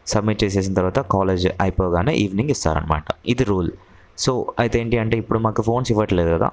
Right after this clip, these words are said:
అయినా కానీ నేను ఈరోజు ఫోన్ సబ్మిట్ చేయకుండా, so, మీకోసం ఎప్పుడు వస్తుంది, ఆ, కాల్ రికార్డ్ పెట్టేద్దామని చెప్పేసి పెడతా ఉన్నాను. So, అలా, అలా ట్రై చేశానన్నమాట.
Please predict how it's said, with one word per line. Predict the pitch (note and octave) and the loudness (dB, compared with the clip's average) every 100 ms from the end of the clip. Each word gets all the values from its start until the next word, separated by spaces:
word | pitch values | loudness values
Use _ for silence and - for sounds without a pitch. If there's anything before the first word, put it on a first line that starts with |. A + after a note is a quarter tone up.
| - | 0
అయినా | A#2 B2+ | 0 0
కానీ | A#2+ A#2+ B2 | 0 0 0
నేను | A2 G#2+ | 2 2
ఈరోజు | G2+ G2 | 2 0
ఫోన్ | G2+ A2 G2+ | -2 -2 0
సబ్మిట్ | F#2+ F#2+ F#2+ | 0 0 0
చేయకుండా, | F2+ F2+ A2 - - - | 0 0 -2 -4 -12 -8
so, | - | -2
మీకోసం | A2+ G#2+ G#2+ G2+ G2+ | 0 0 0 0 0
ఎప్పుడు | F#2+ - | 0 0
వస్తుంది, | F#2+ G2 F#2+ F#2 - | 0 0 2 0 0
ఆ, | F2 | 0
కాల్ | E2+ G2+ G2+ | 0 -2 0
రికార్డ్ | G2 G2+ - | 0 0 -2
పెట్టేద్దామని | F#2 G#2 G2+ G2 F#2 | -2 -2 0 0 0
చెప్పేసి | F2+ F#2 F2+ | 0 0 -2
పెడతా | A2+ G2 F2+ G2 | -2 -2 -2 -2
ఉన్నాను. | F2+ E2+ D#2 D2 - - - - - - - | 0 0 2 0 0 -2 -4 -8 -14 -16 -4
So, | E3+ G#3+ - _ _ - | -2 -2 -10 _ _ -2
అలా, | G#2+ A2+ A2 - - | 2 2 0 -6 -4
అలా | G#2+ | -2
ట్రై | B2 G#2 F#2 | 0 0 2
చేశానన్నమాట. | F#2 - F2+ E2+ E2 | 0 0 0 2 0